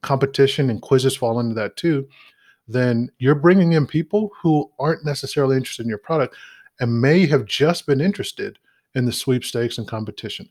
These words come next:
And I know there's that idea of, "Well, what if we make the giveaway our product?" Uh, well, sure, that's fine. Uh, that's a, a nuance to it. And if they sign up for a giveaway for your product, that's a little bit better. And that's when I'm kinda like, "All right, I'll slide a little bit.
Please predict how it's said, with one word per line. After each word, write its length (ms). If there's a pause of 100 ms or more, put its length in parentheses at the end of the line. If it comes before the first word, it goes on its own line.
(360)
And 80
I 20
know 220
there's 220
that 160
idea 360
of, 140
"Well, 220
what 160
if 100
we 80
make 220
the 80
giveaway 600 (100)
our 120
product?" 500 (440)
Uh, 260
well, 240
sure, 460 (160)
that's 160
fine. 340 (340)
Uh, 200
that's 520
a, 220
a 80
nuance 540
to 200
it. 100
And 200
if 260
they 140
sign 340
up 180
for 100
a 60
giveaway 280
for 120
your 80
product, 280 (220)
that's 240
a 80
little 180
bit 80
better. 200
And 120
that's 200
when 100
I'm 120
kinda 240
like, 220
"All 140
right, 180
I'll 100
slide 400
a 60
little 200
bit. 220